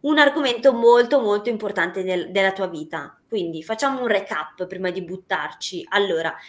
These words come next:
sei salita in sella alla moto e quindi abbiamo capito che preferisci le due alle due, alle quattro ruote.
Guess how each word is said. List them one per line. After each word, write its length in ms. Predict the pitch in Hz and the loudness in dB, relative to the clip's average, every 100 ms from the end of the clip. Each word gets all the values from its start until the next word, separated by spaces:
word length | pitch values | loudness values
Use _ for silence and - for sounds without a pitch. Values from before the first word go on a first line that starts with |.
| - | -20
sei 140 | - | -12
salita 320 | 170 190 233 262 | -8 -4 -2 -2
in 120 | 254 | -2
sella 260 | 247 220 | 0 2
alla 140 | 208 196 | 2 -2
moto 460 | 175 151 - 165 165 | -4 -8 -6 -8 -8
e 80 | |
quindi 180 | 185 185 | -8 -4
abbiamo 220 | 185 185 | -2 -2
capito 360 | 185 190 208 202 | -4 -8 -6 -6
che 240 | 202 180 | -2 -2
preferisci 520 | - 185 185 185 180 180 | -2 -6 -6 -8 -8 -6
le 120 | 175 | -4
due 140 | 175 | -2
alle 120 | 165 | -2
due, 200 | 160 160 - | -2 -6 -4
alle 220 | 180 175 | -2 -2
quattro 320 | 170 170 - | -4 -6 -8
ruote. 520 | 170 160 143 - 156 | -6 -6 -6 -8 -10